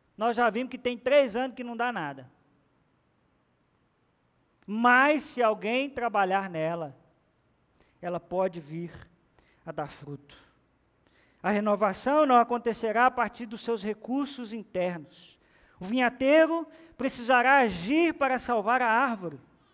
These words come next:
Ao mesmo tempo em que ela deve responder a esse trabalho, ou será inútil. Jesus disse que a videira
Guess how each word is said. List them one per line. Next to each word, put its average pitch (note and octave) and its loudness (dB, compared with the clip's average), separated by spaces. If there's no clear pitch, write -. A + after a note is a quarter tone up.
Ao B3+ 2
mesmo D4 2
tempo D4+ 2
em C#4+ 0
que C#4+ -4
ela D4 6
deve C#4 2
responder C4 2
a C4+ 4
esse C#4 2
trabalho, C4+ 2
ou D#4+ 4
será D#4 2
inútil. D#4+ -2
Jesus C4+ -4
disse E4 -4
que D4+ 4
a D4+ 6
videira D4+ 4